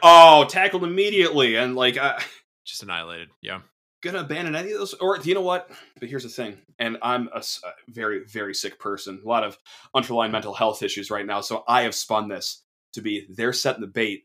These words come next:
Speaker 1: for two weeks because Michigan defense always struggles in tempo. So they're just setting out tempo plays, but all the bad plays, you know? They're like,
Speaker 2: Oh.
Speaker 1: "Hey, get ready for inside
Speaker 2: Oh.
Speaker 1: zone run or pass behind the
Speaker 2: Don't
Speaker 1: line of scrimmage."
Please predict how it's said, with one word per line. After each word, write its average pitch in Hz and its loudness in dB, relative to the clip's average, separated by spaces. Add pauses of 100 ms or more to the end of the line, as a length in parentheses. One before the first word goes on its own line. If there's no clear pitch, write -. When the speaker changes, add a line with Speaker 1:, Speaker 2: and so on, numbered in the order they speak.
Speaker 1:
for - -18
two 117 -6
weeks 104 -10
because 101 -14
Michigan 214 -8
defense 233 -10
always 156 -8
struggles 165 -8
in 127 -8
tempo. 120 -6 (300)
So 208 -4
they're 269 -4
just - -6
setting 220 -4
out 175 0 (180)
tempo 202 -6
plays, 113 -6
but 127 -6
all 180 -6
the 196 -8
bad 120 -8
plays, 98 -16
you 131 -18
know? 127 -10
They're 131 -6
like, 139 -6
Speaker 2:
Oh. 196 -10
Speaker 1:
"Hey, 190 -6
get 139 -6
ready 196 -6
for 170 -14
inside 196 -10
Speaker 2:
Oh. 285 -8
Speaker 1:
zone 196 -4
run 208 -6
or 131 -4
pass 165 -10
behind 269 0
the - -4
Speaker 2:
Don't 170 -8
Speaker 1:
line 180 -6
of 147 -10
scrimmage." 185 -4